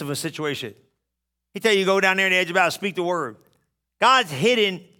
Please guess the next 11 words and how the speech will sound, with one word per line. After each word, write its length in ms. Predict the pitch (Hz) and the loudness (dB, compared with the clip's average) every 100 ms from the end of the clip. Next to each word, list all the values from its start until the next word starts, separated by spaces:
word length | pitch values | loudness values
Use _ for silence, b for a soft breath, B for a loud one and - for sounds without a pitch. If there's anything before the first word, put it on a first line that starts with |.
| _ | _
the 100 | 180 | -4
miraculous 760 | 180 180 214 214 180 160 151 - _ - | 0 2 2 2 0 0 0 -4 _ -6
and 140 | 170 | -4
the 60 | 156 | -4
ridiculous. 760 | 147 120 175 143 120 107 - - _ _ _ _ _ _ _ _ | -4 -4 -4 -6 -8 -10 -14 -18 _ _ _ _ _ _ _ _
It's 140 | - - | -8 -4
ridic-, 360 | 175 175 226 | 0 0 0
it 120 | 196 | -2
sounds 240 | - 214 170 | 0 0 0
ridiculous. 640 | 175 151 202 165 139 117 | -2 0 0 -2 -6 -2
Go 180 | 208 | 0